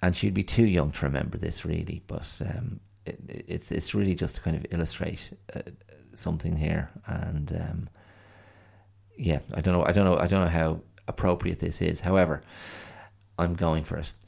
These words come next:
So we, my wife and I brought our daughter home with us to Ireland from Australia for a holiday, uh, about seven years ago. And at that time, and it had very recently happened,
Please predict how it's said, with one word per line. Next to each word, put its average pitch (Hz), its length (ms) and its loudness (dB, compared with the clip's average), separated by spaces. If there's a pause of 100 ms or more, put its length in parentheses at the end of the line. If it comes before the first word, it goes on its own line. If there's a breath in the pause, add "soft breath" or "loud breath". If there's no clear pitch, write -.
(260 loud breath)
So 101 440 8 (760)
we, 107 280 0 (600)
my 104 100 4
wife 110 220 6
and 101 80 6
I 92 40 6
brought 92 340 4
our 80 120 0
daughter 90 320 0
home 92 240 2
with 92 160 0
us 92 200 -2
to - 160 -6
Ireland 85 360 0
from 98 400 0
Australia 80 640 -4 (100)
for - 180 -8
a 82 40 -4
holiday, 101 520 -2 (440)
uh, - 560 -8
about 85 220 -4
seven 80 300 0
years 76 240 -2
ago. - 240 -10 (320)
And 80 560 -2 (480 loud breath)
at 131 180 8
that 98 180 6
time, 87 480 -2 (220)
and - 400 -8
it 92 40 -12
had 85 140 -6
very 90 220 -2
recently 85 520 -4
happened, 78 500 -8